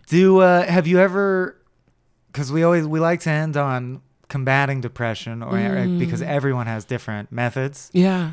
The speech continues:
Speaker 1: And everyone has things they've tried that didn't work <laughs> and things they've tried that did work.
Speaker 2: <laughs>
Speaker 1: Um, and a classic symptom of depression is sort of an inability to access your joy.
Speaker 2: Mm-hmm.
Speaker 1: So I'm just wondering, have you ever gone to a kink event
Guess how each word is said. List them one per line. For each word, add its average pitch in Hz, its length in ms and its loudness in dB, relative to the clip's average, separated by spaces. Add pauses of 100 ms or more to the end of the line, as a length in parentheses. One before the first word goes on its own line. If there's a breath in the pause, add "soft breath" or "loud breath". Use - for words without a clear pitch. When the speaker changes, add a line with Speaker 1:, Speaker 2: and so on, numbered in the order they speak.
Speaker 1:
And 120 140 -2
everyone 120 380 -2
has 117 200 -4
things 131 200 -4
they've 127 140 -4
tried 123 240 -2
that 117 100 -8
didn't 117 260 -6
work 120 280 -4
<laughs> 127 40 -2
and - 80 -2
things 143 240 0
they've 160 180 2
tried 165 260 4
that 156 120 0
did 165 180 0
work. 151 200 4 (120)
Speaker 2:
<laughs> - 640 -4
Speaker 1:
Um, 160 520 2 (720 loud breath)
and 165 240 0
a 156 140 2
classic 185 520 -2
symptom 175 340 -4
of 143 100 -4
depression 139 440 -4
is 131 120 -4
sort 135 200 -2
of 123 120 -4
an 127 80 -4
inability 123 500 -4
to 117 60 -6
access 139 520 -6
your 170 120 -4
joy. 175 420 -4 (100)
Speaker 2:
Mm-hmm. 151 340 -6
Speaker 1:
So - 160 -4
I'm 156 100 0
just 151 180 -2
wondering, 147 380 0
have 135 260 -2
you 147 140 0
ever 135 600 0
gone 147 340 0
to 127 280 -2
a 117 60 -4
kink 160 280 -6
event 117 380 -6